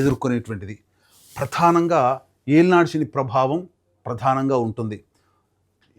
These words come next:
ఏలినాడు శని ప్రభావం ఉండి సమస్యలు ఎలాగో ఉన్నా గురువు అనుకూలంగా లేని కారణం చేత దీనికి తోడుగా అగ్నికి ఆజ్యం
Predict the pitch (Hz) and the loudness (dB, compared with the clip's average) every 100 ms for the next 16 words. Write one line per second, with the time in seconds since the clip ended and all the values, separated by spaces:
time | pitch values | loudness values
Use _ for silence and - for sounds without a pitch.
0 | 127 180 208 196 190 180 180 165 170 170 | 2 2 2 2 0 2 2 4 4 4
1 | 170 160 151 151 185 156 139 147 156 160 | 2 0 -4 0 2 4 4 4 2 0
2 | 160 185 170 143 196 214 190 185 185 180 | 0 -2 2 4 6 6 2 2 0 0
3 | 170 160 160 156 151 147 151 151 143 117 | 0 0 0 -2 -2 -4 -2 0 -2 0
4 | 147 165 151 139 160 170 175 127 131 - | 0 0 0 0 4 4 4 2 0 -6
5 | _ - 127 147 165 185 196 - 135 143 | _ 0 0 2 0 2 2 4 2 2
6 | 120 165 | 0 0